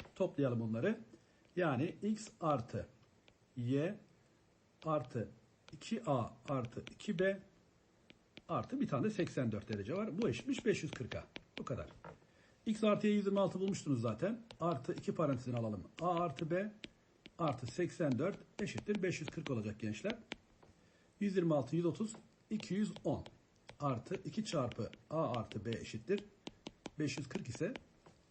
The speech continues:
buradan mavi kalem al Nevzat. İki yüz on çıkartın. Üç yüz otuz o diyor. O da yüz altmış beş. Yani a artı b eşittir yüz altmış beş derece olarak yakaladık.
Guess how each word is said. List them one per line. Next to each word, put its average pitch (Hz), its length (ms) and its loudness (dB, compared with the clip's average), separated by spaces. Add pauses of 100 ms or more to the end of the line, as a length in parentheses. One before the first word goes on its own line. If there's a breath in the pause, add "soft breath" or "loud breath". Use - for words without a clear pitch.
(480)
buradan 175 300 2
mavi 160 260 4
kalem 175 260 2
al 180 140 4
Nevzat. 190 420 2 (680 soft breath)
İki 180 200 0
yüz 190 100 4
on 190 120 6
çıkartın. 175 600 2 (540)
Üç - 220 0
yüz 208 220 2 (100)
otuz 175 280 0
o 139 120 4
diyor. 190 240 4 (180)
O 175 120 4
da 190 80 6
yüz 196 180 2
altmış 165 340 2
beş. 113 220 0
Yani 143 360 4 (120)
a 160 260 4
artı 110 300 -4
b 107 160 0
eşittir 135 500 -2
yüz 156 260 2 (200)
altmış 175 480 0
beş 143 240 0
derece 123 240 0
olarak 196 380 2
yakaladık. 135 540 0